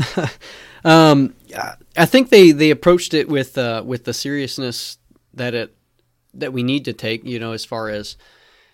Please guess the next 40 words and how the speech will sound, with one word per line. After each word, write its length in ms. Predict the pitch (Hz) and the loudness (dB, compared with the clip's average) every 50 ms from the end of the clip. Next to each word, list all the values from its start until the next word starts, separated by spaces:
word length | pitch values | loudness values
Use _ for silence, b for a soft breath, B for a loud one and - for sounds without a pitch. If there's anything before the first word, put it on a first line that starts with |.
| b b _ | b b _
um, 480 | - 117 110 107 104 104 101 98 98 _ _ _ _ _ _ | -16 -14 -14 -14 -14 -16 -16 -18 -20 _ _ _ _ _ _
you 140 | 127 117 117 | -12 -12 -12
know, 60 | 117 | -12
they 240 | 117 110 131 139 147 | -6 -2 0 0 0
didn't 220 | 143 139 147 143 | 0 -2 -4 -2
walk 260 | 127 120 120 117 - | 0 0 0 0 -2
through 300 | - - 127 123 117 117 | -8 -6 -2 -2 -2 0
the 100 | 107 110 | -2 -4
list 340 | 107 110 110 107 - - - | -6 -6 -8 -10 -12 -12 -10
of 220 | 110 107 - - _ | -12 -12 -12 -16 _
the 140 | - 127 110 | -12 -12 -10
qualifications 800 | - - 117 113 110 110 - 107 - 117 110 107 - 110 101 107 | -8 -10 -8 -8 -8 -12 -16 -14 -12 -12 -12 -12 -14 -14 -14 -14
of 100 | 107 101 | -14 -12
First 280 | - 120 113 107 - | -12 -14 -12 -12 -12
Timothy 340 | - 117 110 110 107 - 110 | -12 -12 -12 -12 -12 -12 -12
and 120 | 104 104 | -12 -12
Titus 340 | 101 - 104 107 98 104 - | -10 -10 -10 -10 -10 -12 -16
and 80 | - - | -16 -12
say, 120 | - 107 107 | -8 -8 -8
"Okay, 280 | 104 - - 98 90 | -8 -10 -10 -10 -10
do 100 | 95 104 | -10 -10
you 120 | 110 117 117 | -10 -10 -10
think, 300 | - - 123 117 _ B B B B B B B | -10 -12 -12 -12 _ B B B B B B B
you 100 | 117 113 | -10 -10
know, 60 | 107 | -8
do 100 | 107 117 | -6 -8
you 60 | 110 | -8
think 220 | - 123 120 - | -8 -10 -10 -10
you're 60 | - 110 | -10 -10
here? 200 | 92 110 110 107 | -8 -8 -8 -6
Do 60 | 107 | -6
you 60 | 110 | -8
think 200 | 104 - 113 107 | -8 -10 -14 -12
you're 100 | 113 104 | -12 -10
here? 140 | 107 107 107 | -10 -10 -10
Do 60 | 101 | -10
you 60 | 107 | -12
think 200 | - - 104 - | -12 -12 -14 -14
you're 100 | - 101 | -14 -16
here?" 280 | 98 110 107 104 101 | -12 -10 -10 -10 -10